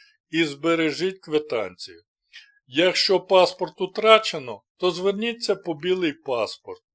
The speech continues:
Чоловіки від вісімнадцяти до шістдесяти років, переконайтеся, що у реєстрі є актуальні дані військового обліку.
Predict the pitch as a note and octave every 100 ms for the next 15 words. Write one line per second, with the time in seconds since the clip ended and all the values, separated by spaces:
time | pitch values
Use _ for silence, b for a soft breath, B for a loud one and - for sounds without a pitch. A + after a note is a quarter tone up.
0 | _ b b b _ - G3 G#3 G3 -
1 | G#3+ G3 F#3 F#3+ F3 F3 G3 F3 F3+ E3
2 | - E3 F3 - F3 D#3+ F#3 F3+ F#3 F#3
3 | G#3 G#3+ G#3+ D3+ - E3+ F#3+ F#3 F#3+ E3+
4 | E3+ D#3 B2 - B2 G#2+ b b b _
5 | - F3+ F3 E3+ E3 D#3 D3 F3 F#3+ -
6 | D#3+ D#3 C3+ D#3+ E3+ D3+ - D#3 D#3 D3
7 | C3+ C3 D#3+ D#3+ F3 E3+ B2 A2+ - C3
8 | C#3+ C#3 C3 C#3 _ B2+ A#2+ G2 F#2+ F2+
9 | - F2